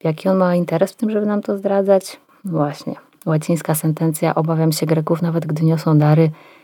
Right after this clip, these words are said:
nie straciła na aktualności i nie ma znaczenia w Polsce czy w Uzbekistanie. Czy Olima Karajewa od początku planowała zamordować swoich klientów w taki sposób?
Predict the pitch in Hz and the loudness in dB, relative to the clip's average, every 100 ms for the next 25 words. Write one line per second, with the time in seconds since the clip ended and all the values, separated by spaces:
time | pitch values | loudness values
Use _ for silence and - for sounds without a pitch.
0 | _ - 208 320 - - - 208 208 185 | _ 0 4 4 2 -4 -2 0 2 2
1 | 175 - 185 175 175 156 - - 156 160 | -2 -2 2 4 4 2 -4 -12 -8 -4
2 | 156 151 180 160 175 170 156 156 156 160 | -2 -2 0 2 4 6 4 2 -2 2
3 | 151 147 147 - - 160 165 - 147 - | 2 4 0 -6 0 2 2 -2 -6 -4
4 | 147 147 151 151 151 - - 180 156 151 | -4 -2 0 0 -2 -6 -8 -4 -2 -4
5 | - - 175 165 160 170 160 175 170 - | -2 4 6 4 2 0 0 0 -2 -4
6 | 165 156 165 165 156 - 160 156 - 156 | -2 0 2 0 -2 -4 -2 -2 -2 -2
7 | 170 175 175 180 180 185 180 175 180 185 | 0 0 2 2 2 0 0 2 2 2
8 | - - 185 - - 196 190 202 - 208 | -2 0 0 0 0 2 2 0 -2 -8
9 | - - - 208 208 214 196 - | -8 -10 -2 -2 2 4 4 2